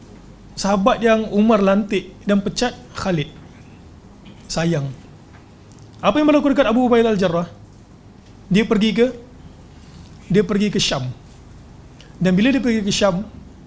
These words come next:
Umar minta dia keluar. Sebab Umar minta dia keluar? Sebab dekat Syam berlaku wabak,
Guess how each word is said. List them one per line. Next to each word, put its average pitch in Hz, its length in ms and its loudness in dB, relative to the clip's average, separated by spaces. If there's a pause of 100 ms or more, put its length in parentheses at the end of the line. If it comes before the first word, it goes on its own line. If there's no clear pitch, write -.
(140)
Umar 214 240 4
minta 208 400 0
dia 180 80 -2
keluar. 151 340 -2 (640)
Sebab 226 300 -4
Umar 208 180 4
minta 202 220 0
dia 196 80 -2
keluar? 185 240 -2 (880)
Sebab 190 560 -2 (160)
dekat 156 320 -4
Syam 185 320 0
berlaku 180 480 -2 (160)
wabak, 156 320 0